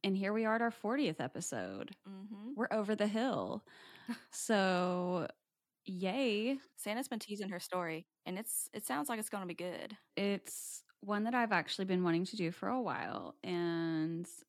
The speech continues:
Speaker 1: I can't wait to do it. But anyways, I'm pretty sure you go first this week, so y'all are gonna have
Speaker 2: Mm-hmm.
Speaker 1: to wait for my story.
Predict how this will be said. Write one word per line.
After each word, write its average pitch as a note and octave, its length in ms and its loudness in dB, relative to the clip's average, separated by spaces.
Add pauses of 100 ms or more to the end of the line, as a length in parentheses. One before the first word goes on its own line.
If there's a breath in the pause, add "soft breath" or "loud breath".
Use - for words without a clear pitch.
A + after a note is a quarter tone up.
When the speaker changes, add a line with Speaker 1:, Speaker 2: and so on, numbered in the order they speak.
(180)
Speaker 1:
I A3+ 80 -2
can't B3 240 -4
wait B3 260 -4
to C4 60 -6
do D4 160 -2
it. F3+ 340 -2 (180)
But C4 140 -4
anyways, A3 760 4
I'm A#3 160 4
pretty C#4 180 4
sure D#4 160 4
you A#3+ 180 6
go A#3+ 140 4
first G3+ 360 0
this - 240 -4
week, G3 340 -6
so G3 500 -2
y'all G3 220 0
are A#3 60 0
gonna C#4 160 2
have B3 160 0
Speaker 2:
Mm-hmm. - 40 -12
Speaker 1:
to G3 80 2
wait E3+ 300 -2
for F3+ 140 -4
my E3 180 -2
story. - 680 -6